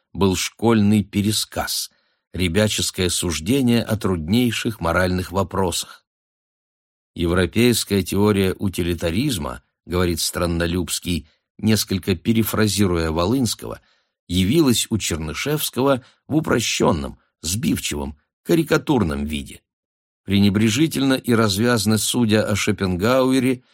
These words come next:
под критическим ногтем которого его философия не прожила бы и секунды, он из всех прежних мыслителей,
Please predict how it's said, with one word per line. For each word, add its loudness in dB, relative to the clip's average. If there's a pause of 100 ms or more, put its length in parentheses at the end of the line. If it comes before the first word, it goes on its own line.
(240)
под 0
критическим 0
ногтем 2
которого 2
его 4
философия 2 (240)
не 4
прожила 2
бы 4
и 4
секунды, -2 (540)
он 4
из 0
всех 0
прежних 0
мыслителей, 0